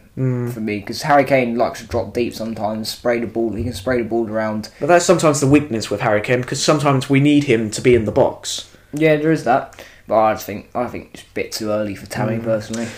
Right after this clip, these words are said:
Speaker 1: Obviously, um, yeah, um, who was, uh, Callum Hudson-Odoi getting his first goal for, in the Premier League for Chelsea.
Speaker 2: Yep, Callum
Speaker 1: Hmm.
Speaker 2: Hudson-Odoi. I mean, it's ridiculous. I think he's on over a hundred thousand pound a week. It was reported this week, which
Speaker 1: Hmm.
Speaker 2: is insane.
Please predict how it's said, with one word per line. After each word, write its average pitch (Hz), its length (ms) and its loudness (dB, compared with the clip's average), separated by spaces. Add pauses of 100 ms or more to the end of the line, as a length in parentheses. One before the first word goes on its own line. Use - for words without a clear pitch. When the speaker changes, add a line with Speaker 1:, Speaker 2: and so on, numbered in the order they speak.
(240)
Speaker 1:
Obviously, 151 560 4
um, 147 440 6 (100)
yeah, 156 340 4 (160)
um, 147 680 0 (200)
who 151 100 2
was, 139 300 2
uh, 151 120 0
Callum 165 280 6
Hudson-Odoi 170 580 6
getting 127 200 4
his 120 280 2
first - 400 6
goal 123 300 4 (260)
for, 131 500 4
in 135 100 6
the 131 60 4
Premier 131 260 6
League 135 240 6 (300)
for - 100 -8
Chelsea. 127 400 0 (220)
Speaker 2:
Yep, 156 260 -2 (400)
Callum 139 200 2
Speaker 1:
Hmm. 139 60 4
Speaker 2:
Hudson-Odoi. 135 640 -2 (280)
I - 20 -10
mean, 135 160 0
it's 120 140 -6
ridiculous. 131 420 -4
I 120 60 -4
think 127 180 -4
he's 127 140 -4
on 117 340 -6 (260)
over 143 320 4
a 123 40 6
hundred 127 400 0
thousand 120 320 0
pound 120 220 -4
a 113 40 -6
week. 113 420 -4 (120)
It 85 200 -8
was - 300 -12
reported 107 380 -6
this 104 200 -6
week, 107 300 -6
which 113 220 -6
Speaker 1:
Hmm. 107 60 -4
Speaker 2:
is 98 200 -6
insane. 95 500 -6